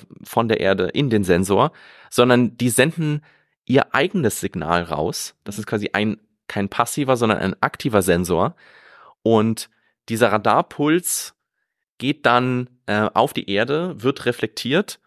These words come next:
und der Radarsatellit misst eben, ah ja, was kommt denn zurück von meinem eigenen Signal? Und dieses Signal geht durch alles durch, also es geht durch Wolken durch und es funktioniert auch in der Nacht.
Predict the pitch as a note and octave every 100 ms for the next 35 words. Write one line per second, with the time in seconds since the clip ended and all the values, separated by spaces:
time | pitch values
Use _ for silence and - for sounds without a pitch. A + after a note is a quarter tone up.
0 | _ - A#2 - A2 A2 A2 G#2+ G#2 A2+
1 | D3+ D3 B2+ B2+ A#2+ B2 D3 - A#2+ A2+
2 | A2+ B2+ C3 G2+ - B2+ A#2+ A2+ A2+ C#3+
3 | - G#2 F#2+ G2 F#2 G2 F#2 F#2 G2+ A#2
4 | E2 D2 _ _ _ _ - - _ _
5 | _ _ _ _ _ - A2 E3+ D#3 -
6 | B2+ A2 A2 A#2 A2 A#2 - G#2+ - G#2+
7 | G#2+ - B3 C#3 - - G#2 G#2 - G#2+
8 | A2 G2+ G2 A#2 B2+ G#2+ A2 A#2+ - G2+
9 | G2 - G#2+ - G2+ G#2 F#2+ F#2 F2+ F2
10 | G2+ - -